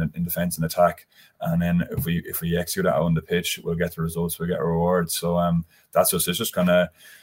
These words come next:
putting that home in, in people's brains or, hey, people's heads that the, that's the right thing. This is the process and stick to it, and, um, we'll get rewards on the field.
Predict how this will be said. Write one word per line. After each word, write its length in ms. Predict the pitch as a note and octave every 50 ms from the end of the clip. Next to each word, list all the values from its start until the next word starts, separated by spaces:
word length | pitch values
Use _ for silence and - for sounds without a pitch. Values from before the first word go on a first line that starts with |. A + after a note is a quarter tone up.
| _ _ _ _ _ _ _ _ - -
putting 260 | - - - - E2+
that 160 | F2 F2 F2
home 300 | F2 F#2 F#2+ G2 F#2+ F#2+ F#2 F2 -
in, 160 | - F#2 E2+
in 160 | - F#2 F#2 F2
people's 240 | F#2+ F#2 F#2+ F2+
brains 400 | E2+ F2+ F#2 F#2+ F#2+ F#2+ F2+ E2
or, 100 | E2+ F#2
hey, 120 | F2 F2+ F2
people's 200 | F2+ F2+ F#2 E2+
heads 260 | F2+ F2+ F#2 F2+ F2
that 120 | F#2 F2 E2
the, 180 | F2+ F2 F2 E2 -
that's 220 | F2 F2 - -
the 60 | F#2
right 100 | F2+ F2+
thing. 100 | - - -
This 200 | - F2 - F#2+
is 100 | F2 -
the 80 | F#2
process 340 | E2 F#2+ F2 - - - F#2
and 100 | F2 D#2+
stick 220 | - - F2+ F2 -
to 200 | - F#2 F#2 F#2
it, 60 | F2+
and, 180 | F2+ F2 F2 F2
um, 400 | F2 F2 E2+ E2+ E2+ E2 D2+ -
we'll 140 | - F2+ F2+
get 160 | F2+ F#2 -
rewards 420 | F2 F2+ F2+ F2+ F#2 F#2 F#2 F2+ F#2
on 120 | D#2 E2+
the 60 | F2
field. 360 | - F#2+ F#2 F#2+ F2+ E2+ -